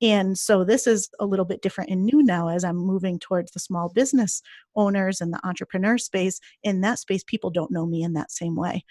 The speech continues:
So I am leveraging social media to get in front of them, to start to share some of my messaging and to get them to be aware that Lean Out Method exists, that I exist, um, and to work with me. So it is new. I'm currently doing Instagram. I personally love Instagram. It's my favorite,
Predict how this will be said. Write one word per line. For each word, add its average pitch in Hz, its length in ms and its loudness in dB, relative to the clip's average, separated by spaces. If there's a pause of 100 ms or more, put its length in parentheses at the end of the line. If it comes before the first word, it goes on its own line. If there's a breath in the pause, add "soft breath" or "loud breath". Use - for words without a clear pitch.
(180 loud breath)
So 208 160 2
I 185 80 2
am 202 240 2
leveraging 185 480 -2
social 180 300 -6
media 196 500 0
to 180 100 -12
get - 160 -4
in 185 120 -4
front 208 240 2
of 190 80 -2
them, 180 200 -2
to 180 100 -6
start - 240 -8
to 185 60 -8
share 180 280 -4
some 180 200 -4
of 165 120 -6
my 180 120 -2
messaging 190 640 -2 (380 loud breath)
and 202 320 0
to 185 260 -2
get 190 180 -2
them 185 160 -2
to 180 100 -10
be 180 140 -2
aware 175 520 0 (240 soft breath)
that - 160 -2
Lean 190 180 0
Out 175 140 -2
Method 180 240 -4
exists, 185 480 0
that 180 100 -2
I 175 120 2
exist, 175 600 -6
um, 175 240 -6
and 170 160 -6
to - 80 -10
work 180 220 -4
with - 160 -8
me. 180 120 -6
So 196 200 -4
it 190 120 0
is 233 200 0
new. 208 340 0 (440 loud breath)
I'm 196 160 0
currently 214 420 -2
doing 196 320 -2
Instagram. 180 600 -4
I 175 80 -2
personally 185 540 -4
love 180 220 -2
Instagram. 175 540 -6
It's - 180 -10
my 202 80 -2
favorite, 190 420 -4